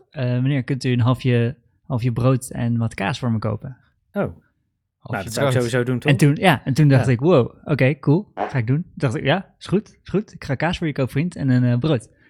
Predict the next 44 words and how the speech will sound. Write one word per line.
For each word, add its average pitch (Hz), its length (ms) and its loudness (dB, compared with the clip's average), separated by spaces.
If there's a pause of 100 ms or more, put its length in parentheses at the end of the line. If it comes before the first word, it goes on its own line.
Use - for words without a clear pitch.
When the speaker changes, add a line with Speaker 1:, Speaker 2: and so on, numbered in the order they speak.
Speaker 1:
Liep 139 180 2
ik 135 60 -2
naar 123 120 2
binnen. 143 340 2 (580)
Ik - 120 -14
vergeet 147 360 0
helemaal 131 280 2
mijn 117 140 -2
eigen 131 400 -4
boodschap. 135 360 -2
Ik 139 60 -8
was 110 100 -6
helemaal, 110 260 0
"Nou, 131 220 -2 (120)
fucking 120 340 -2
hell, 165 80 4
dit 123 100 -4
is 120 140 -2
fucking 139 260 0
leuk." 160 280 -6 (100)
Speaker 2:
Ja. 170 200 0 (180)
Speaker 1:
Dus, 127 280 -2
eh, 120 500 2 (420)
toen - 160 -8
ben 123 80 4
ik 107 100 -4
kaas 135 260 -2
voor 147 80 0
hem 123 100 0
gaan 131 100 -2
kopen. 135 380 -2
Of, 113 160 -8
eh, 117 320 4 (400)
brood. 131 340 2
Brood 139 200 2
was 135 100 -4
bijna 120 220 6
op. 147 200 -2
Kon 139 100 0
ik 117 80 0
alleen 123 200 4
nog 127 160 2
maar 120 260 0
een 110 340 -4